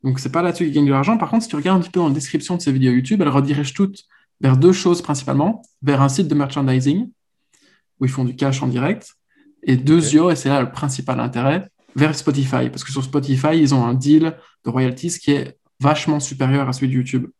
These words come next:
Speaker 1: Euh, juste pour donner un exemple, euh, il y a deux chaînes que j'ai repérées qui font ça. Et si tu regardes, c'est des vraies boîtes avec des employés qui font ça cent pour cent du temps. Qui s'appellent Chill Up et Lofi Girl.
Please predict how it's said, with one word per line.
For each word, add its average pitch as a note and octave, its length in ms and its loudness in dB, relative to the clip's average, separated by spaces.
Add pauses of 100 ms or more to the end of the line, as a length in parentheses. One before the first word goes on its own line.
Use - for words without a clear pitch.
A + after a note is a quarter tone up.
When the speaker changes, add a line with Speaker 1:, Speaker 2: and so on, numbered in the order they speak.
(920)
Speaker 1:
Euh, C3+ 300 6
juste E3 180 -2
pour E3 80 8
donner D3+ 180 8
un C#3 140 2
exemple, F#3 580 0
euh, B2+ 480 0
il C#3 60 -4
y C#3 60 4
a C3 180 2
deux C#3+ 300 2
chaînes F#3+ 220 -2
que D#3+ 100 -6
j'ai C#3+ 120 -6
repérées D3+ 500 -2
qui - 120 -20
font C#3 140 -2
ça. G#3 260 2
Et D3 80 6
si C3+ 100 0
tu - 80 -4
regardes, D#3+ 220 2
c'est C#3+ 100 -8
des C3 120 -6
vraies C#3 220 0
boîtes C#3+ 380 2
avec B2+ 140 -4
des C3 180 -2
employés C#3 580 2
qui - 120 -20
font C3 140 -8
ça C3+ 160 -4
cent C#3 140 -4
pour C3+ 80 -6
cent C#3 140 -4
du C3+ 160 -4
temps. D#3 260 -2 (600)
Qui - 60 -18
s'appellent C#3 280 2
Chill F#3+ 380 2
Up - 280 0 (280)
et C#3 560 4
Lofi F3+ 400 4
Girl. D#3 400 -2